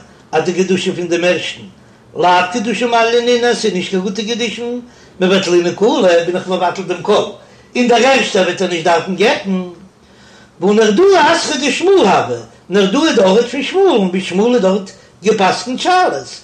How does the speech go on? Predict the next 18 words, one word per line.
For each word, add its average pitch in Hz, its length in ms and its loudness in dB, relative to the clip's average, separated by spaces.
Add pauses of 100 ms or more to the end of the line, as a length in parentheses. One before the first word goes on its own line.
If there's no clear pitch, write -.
(400)
ווייל 208 320 4
אין 269 80 2
מבטל 330 400 2
כלה. 349 340 2 (300)
די 185 80 -2
חכמים 240 480 0
אין 220 100 0
נאר 226 140 2
דו, 349 200 4 (600)
האבן 226 220 2
נישט 196 180 -2
מבטל 226 400 2
געווען 208 220 -2
קיין 254 160 -2
כל. 330 240 2 (540)
איז 190 140 0
א 190 80 2
פילע, 277 320 0